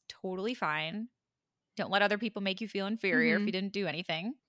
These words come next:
Speaker 2: twenty twenty-one, I'm feeling good about it. It will be a better
Speaker 1: I am
Speaker 2: year
Speaker 1: too.
Speaker 2: for the
Speaker 1: I agree.
Speaker 2: resolutions.
Speaker 1: So on that note,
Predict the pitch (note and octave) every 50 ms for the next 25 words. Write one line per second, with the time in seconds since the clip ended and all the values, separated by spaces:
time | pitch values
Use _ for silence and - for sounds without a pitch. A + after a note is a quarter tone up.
0 | _ - - - D4 C4 C4+ C#4+ D4 - - D4 D#4 D#4+ E4 D#4 C4 A#3 A#3 A3
1 | A3+ A#3 A#3 A3+ - - G#3+ G#3+ - - B3 A#3 A#3+ B3+ C4+ C#4+ C#4 B3 A#3 A#3
2 | A#3 A3+ A3+ A3 A3 A3+ A3+ A#3 A3+ A3 G#3+ - G#3+ A3 A3 G3+ G3+ - G3 F#3+
3 | G3 - G3 F#3+ A3 A#3+ B3+ B3+ A#3+ C4+ C#4+ D4 D4 C#4+ - - A3+ F3+ E3 -
4 | - G3 G3 F#3+ E3+ F3 - - - - - F#3 F3 D3+ - G#3+ G3+ - - -
5 | - - C4+ B3+ A#3+ A#3 A3 - - _ _ _ _ _ _ _ _ _ _ _
6 | _ _ - - A3+ A3 A#3 C4 - - E3+ D#3+ D#3 -